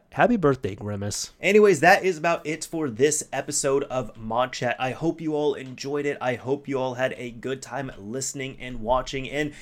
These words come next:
being entertained and maybe learning something along the way as well, too. Now, if you've made it to the end of this episode, congratulations. If you do not know, I like to have a keyword or a key phrase at the end of each episode,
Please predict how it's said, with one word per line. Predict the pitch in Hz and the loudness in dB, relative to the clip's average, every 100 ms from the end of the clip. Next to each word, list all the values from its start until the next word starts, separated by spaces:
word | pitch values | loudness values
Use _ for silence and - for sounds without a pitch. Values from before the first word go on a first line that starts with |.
| - - | -20 -2
being | 196 240 226 | 0 2 0
entertained | 190 196 - 196 185 | -2 -4 -4 -6 -4
and | 165 | -2
maybe | 151 160 | -2 -2
learning | 143 131 135 131 | 0 0 0 -2
something | 139 127 120 | -6 -6 -6
along | 113 113 | -6 -6
the | 123 | -6
way | 107 101 104 | -6 -4 -4
as | - 101 | -6 -8
well, | 95 101 95 - | -6 -6 -6 -10
too. | - 143 107 92 | -6 -2 -2 -4
Now, | 139 180 | -2 0
if | 196 | 0
you've | 202 | -2
made | 160 233 | 2 2
it | 254 | 2
to | - | -6
the | 202 160 | -6 -6
end | 131 151 | -4 -4
of | 135 120 | -4 -2
this | 127 127 | -2 -2
episode, | 127 135 127 135 - | -4 -6 -2 0 -2
congratulations. | 127 147 175 123 110 131 - 135 127 - | -2 0 0 -2 -6 -6 -4 -6 -6 -10
If | 131 | -10
you | 139 127 | -8 -10
do | 123 190 | -6 -2
not | 208 175 117 | 2 2 2
know, | 123 120 123 - | -2 -2 -2 -2
I | 131 | -2
like | 139 180 220 | -2 -4 -4
to | 185 | -4
have | 156 120 | -2 -2
a | 123 | -6
keyword | 120 - 180 165 160 123 | -10 -10 -6 -4 -4 -4
or | 165 165 | -6 -4
a | 151 | -6
key | 147 147 | -6 -8
phrase | 147 131 127 123 | -4 -2 -2 -4
at | 123 | -8
the | 113 123 | -10 -8
end | 127 123 - | -8 -10 -10
of | 110 - | -12 -12
each | 117 - | -14 -8
episode, | - - 160 147 139 135 | -6 -2 -2 0 2 0